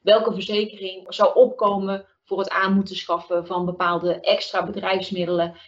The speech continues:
eh, in situaties waarbij werknemers thuis aan het werken zijn.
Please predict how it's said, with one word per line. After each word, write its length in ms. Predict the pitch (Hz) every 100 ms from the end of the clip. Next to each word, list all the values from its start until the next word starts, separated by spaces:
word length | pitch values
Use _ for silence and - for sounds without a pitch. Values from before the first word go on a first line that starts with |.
| _
eh, 260 | - - -
in 80 | 185
situaties 680 | 214 185 180 175 180 -
waarbij 320 | 175 170 170 165
werknemers 760 | 170 175 175 170 170 - -
thuis 340 | 226 220 214 -
aan 180 | 175
het 140 | 170 165
werken 340 | 170 170 175
zijn. 380 | 175 - 214